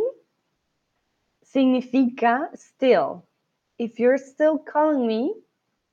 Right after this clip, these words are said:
I don't think I can answer you. Even English doesn't make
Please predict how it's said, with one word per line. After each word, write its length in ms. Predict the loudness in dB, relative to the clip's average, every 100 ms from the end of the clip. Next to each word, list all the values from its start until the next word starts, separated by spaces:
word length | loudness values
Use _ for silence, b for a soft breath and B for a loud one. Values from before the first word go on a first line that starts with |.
| _ _ _ _ -2
I 120 | 0
don't 220 | 0 -2
think 220 | -2 -2
I 120 | -2 -4
can 380 | -6 -8 -8 -12
answer 460 | -12 -10 -10 -6 -2
you. 540 | -2 -2 -2 -6 -10 -16 _ _
Even 340 | -10 -6 -6 -6
English 520 | -4 -2 -2 -4 -8
doesn't 360 | -6 -6 -4 -6
make 240 | -6 -8